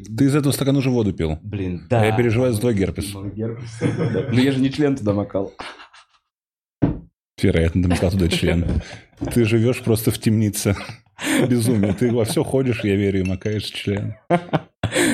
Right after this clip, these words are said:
Speaker 2: Вообще, я так начинаю день. Я такой, «Ку-, куда не макнул еще сегодня?» Э, Коль,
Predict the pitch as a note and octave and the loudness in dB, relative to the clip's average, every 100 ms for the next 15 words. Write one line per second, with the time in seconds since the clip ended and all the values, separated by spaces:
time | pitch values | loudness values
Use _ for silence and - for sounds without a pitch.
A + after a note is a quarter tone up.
0 | A#3 - E3+ F#2+ F#2+ G#2 F#2 F#2 G2 G#2+ | 0 -2 -4 -6 0 0 0 -4 -4 -2
1 | G#2 F#2+ F#2+ F#2+ F#2 F2+ E2 G2+ D#2+ E2+ | 0 2 2 2 2 2 0 0 2 0
2 | - - A2 A2 A#2 G#2+ G2+ G#2+ G2+ G#2 | 0 -2 2 4 4 2 0 0 0 0
3 | - A2+ - - - - - A2+ A#2 - | 0 2 2 0 -10 -6 -2 0 0 -2
4 | A#2 A2+ - _ _ _ _ _ - - | -2 -4 -4 _ _ _ _ _ -20 -20
5 | _ _ - - G3+ F#3 E3+ C3 - G#2+ | _ _ -14 -4 -2 -2 -6 -4 0 2
6 | G2+ - B2 F2+ - | 2 2 2 2 -4